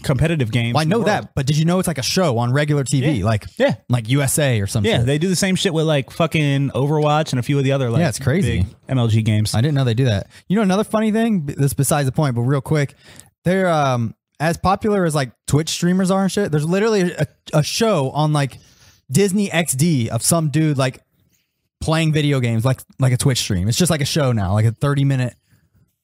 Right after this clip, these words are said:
Speaker 1: That's tight.
Speaker 2: E-, e-, it's just weird how it's, like, evolving into that.
Speaker 1: Video game culture. Let's
Speaker 2: <laughs>
Speaker 1: go.
Speaker 2: Um, all right, my number three is Borderlands.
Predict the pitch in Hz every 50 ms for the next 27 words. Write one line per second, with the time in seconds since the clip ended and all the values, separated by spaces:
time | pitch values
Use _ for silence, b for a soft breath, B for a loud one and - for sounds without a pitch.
0 | _ _ - 139 - - 208 202 - - _ - 170 190 165 180 196 208 196 165
1 | - - 139 165 143 - 143 165 196 - 147 131 147 196 247 233 165 131 143 156
2 | 147 143 139 147 147 143 135 127 143 165 190 151 131 120 117 123 156 170 127 98
3 | 92 - 151 151 147 139 151 147 143 131 - 156 160 143 - 151 135 131 131 127
4 | - 143 127 - 190 233 285 294 285 269 233 190 160 131 107 104 87 - B 185
5 | B 185 196 175 135 B - 131 139 143 139 135 135 139 - 147 160 156 143 147
6 | 165 190 202 190 170 156 - 151 147 147 131 120 123 123 120 113 117 107 107 110
7 | 110 107 110 113 110 - - -